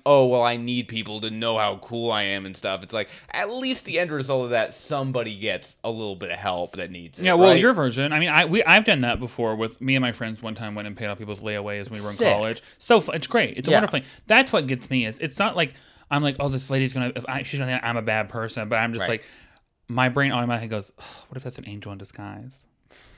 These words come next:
Speaker 2: What if I, what if I'm
Speaker 1: I know
Speaker 2: rude to an
Speaker 1: exactly
Speaker 2: angel
Speaker 1: what
Speaker 2: in
Speaker 1: you mean.
Speaker 2: disguise?"
Speaker 1: I know exactly
Speaker 2: Or
Speaker 1: what you
Speaker 2: like,
Speaker 1: mean.
Speaker 2: or like, or like, what if,
Speaker 1: Karma.
Speaker 2: yeah.
Speaker 1: It's karma, yeah.
Speaker 2: And karma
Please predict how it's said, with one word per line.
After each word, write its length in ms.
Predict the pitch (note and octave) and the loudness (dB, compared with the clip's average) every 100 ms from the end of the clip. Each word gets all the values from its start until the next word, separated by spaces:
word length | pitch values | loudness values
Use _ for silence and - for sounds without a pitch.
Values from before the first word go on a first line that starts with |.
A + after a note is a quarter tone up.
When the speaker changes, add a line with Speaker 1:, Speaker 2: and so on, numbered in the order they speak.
| - - - - - | -20 -20 -20 -20 -10
Speaker 2:
What 140 | C#3+ G#3 | -4 -4
if 100 | F3+ | -2
I, 160 | D#3 | -2
what 140 | C#3 F#3+ | 0 0
if 80 | G#3+ | 4
I'm 80 | A#2+ | 6
Speaker 1:
I 60 | |
know 80 | C#3 | 8
Speaker 2:
rude 140 | C#3+ A#2 | 6 4
to 100 | C3+ | 0
an 40 | |
Speaker 1:
exactly 200 | F2+ A#2 | 2 2
Speaker 2:
angel 160 | B2+ B2 | 0 0
Speaker 1:
what 40 | A#2 | 0
Speaker 2:
in 40 | |
Speaker 1:
you 80 | A2 | -2
mean. 60 | |
Speaker 2:
disguise?" 400 | - C#3+ C3 - - | -4 -4 -4 -6 -6
Speaker 1:
I 40 | |
know 120 | G#2 | -4
exactly 440 | G2+ F2+ F2 E2+ - | -4 -4 -4 0 8
Speaker 2:
Or 80 | F3 | 10
Speaker 1:
what 40 | |
you 40 | F3+ | 10
Speaker 2:
like, 140 | E3+ | 6
Speaker 1:
mean. 60 | - | 8
Speaker 2:
or 120 | F3+ | 10
like, 160 | E3+ - | 10 8
or 100 | F3 | 8
like, 120 | E3+ | 10
what 240 | E3+ D4 B3 | 10 10 10
if, 60 | |
Speaker 1:
Karma. 180 | A3+ F3 E3+ | 8 4 6
Speaker 2:
yeah. 300 | G#3+ C#3 G3 | 8 8 4
Speaker 1:
It's 120 | - | 6
karma, 400 | B3+ C4+ G3 A#2 | 6 8 6 4
yeah. 340 | E3 F#3 G2 | 2 2 4
Speaker 2:
And 180 | G3 G#3 | 6 6
karma 680 | G3 B3 D#4 B3+ F#3+ E3+ | 8 10 10 8 8 8